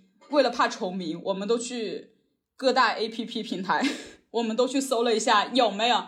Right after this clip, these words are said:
取这个名字的那，对，就是那个播客或者是说电台之类的，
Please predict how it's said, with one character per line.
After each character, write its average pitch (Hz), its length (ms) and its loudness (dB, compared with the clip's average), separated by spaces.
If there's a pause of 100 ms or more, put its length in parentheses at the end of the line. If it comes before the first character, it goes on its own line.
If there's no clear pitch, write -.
取 - 180 -8
这 208 100 -6
个 247 120 -2
名 196 200 -8
字 208 140 -10
的 208 140 -2
那， 202 140 -6
对， 208 340 -2
就 202 180 -2
是 196 140 -10
那 196 100 -8
个 202 80 -4
播 196 220 -6
客 196 260 -2
或 196 120 -4
者 185 100 -2
是 180 180 -10
说 180 220 -6
电 190 200 -4
台 185 200 -12
之 - 100 -18
类 143 140 -8
的， - 180 -16